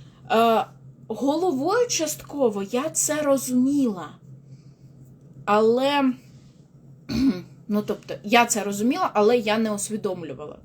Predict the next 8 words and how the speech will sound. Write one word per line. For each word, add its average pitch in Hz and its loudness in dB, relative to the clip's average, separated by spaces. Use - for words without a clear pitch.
Розуміти 208 2
і 196 -6
усвідомлювати — 208 -6
це - -14
дві 220 -6
різні 196 -4
речі. - -10
А... 196 -8